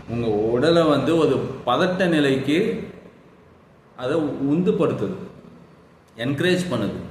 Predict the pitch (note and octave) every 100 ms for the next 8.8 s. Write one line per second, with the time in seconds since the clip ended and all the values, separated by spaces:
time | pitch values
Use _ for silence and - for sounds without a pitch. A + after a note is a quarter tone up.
0 | - A2+ G#2+ A#2 G#2+ G#2 G#2 C3 F3 G3
1 | F3+ D#3+ D3+ F3 E3 C#3+ E3 D3+ B2 D3+
2 | - C3+ A#2+ G#2 G#2+ G#2 - - - -
3 | - - A2 A#2+ A#2 A2 - B2 E3 E3+
4 | D#3+ D#3 E3 D#3 C#3 D3 C3+ C3 B2+ B2+
5 | A#2 A2 A2 G#2 G#2+ G2 - - - -
6 | C3 D3+ F3+ F3+ F3+ - C#3 B2+ A#2+ A#2
7 | A#2+ A#2 A2+ C3 D#3+ D#3 C#3 D3+ D#3 D3+
8 | D3 C3 B2 B2 A2+ G#2+ G#2